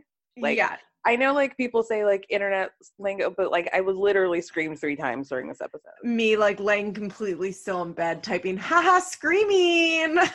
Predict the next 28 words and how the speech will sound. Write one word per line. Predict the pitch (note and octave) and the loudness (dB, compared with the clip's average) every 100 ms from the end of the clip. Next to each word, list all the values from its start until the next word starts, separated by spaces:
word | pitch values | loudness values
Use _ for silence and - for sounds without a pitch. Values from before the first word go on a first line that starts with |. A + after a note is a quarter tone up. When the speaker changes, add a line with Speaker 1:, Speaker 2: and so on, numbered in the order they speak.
| - - _ - | -8 -20 _ -4
Speaker 2:
<laughs> | F4 - D4 - C#4 - - - - - - - - - - - - | -2 0 -4 -4 -12 -10 -12 -12 -14 -12 -12 -14 -16 -16 -14 -10 -4
Speaker 1:
Exactly. | C4 G3+ F#3 - - F#3 - C#4+ C#4 | -4 -2 -4 -4 -4 -4 0 -2 2
Speaker 2:
So, | D#4 | 4
yeah. | D#4 - | 4 2
Speaker 1:
<laughs> | - _ _ _ - | -2 _ _ _ 0
Speaker 2:
Actually, | C4+ - F#4+ | 0 2 2
this | E4 C#4+ | 2 0
is | C#4+ | -4
gonna | C#4+ C#4+ | 0 0
be | C#4 | 2
the | B3 | 0
second | A#3 - G3 F#3 B3+ B3 | -2 -4 -2 0 -2 -4
week | C4 | -4
in | C#4 | -2
a | |
row | C4+ G3+ | 2 2
we | G3 G3+ | 2 -2
talk | G#3 F#3 | -2 -2
about | F#3 F3 E3+ | 2 2 2
an | F#3+ - | -2 -4
old | G3 G3 G3 F#3+ - | 0 0 0 -4 -10
Teen | - A3+ A3 | -8 -4 0
Mom | G3 F3+ F3+ F3+ - | 2 2 2 -2 -4
O | G3 F#3+ | -2 -2
G | E3+ G3 | -2 -2
episode, | F3+ F3+ - F#3 - | -2 -4 -6 -6 -4
even | B3 C#4 | -4 0
though | C4+ B3+ - | 2 2 0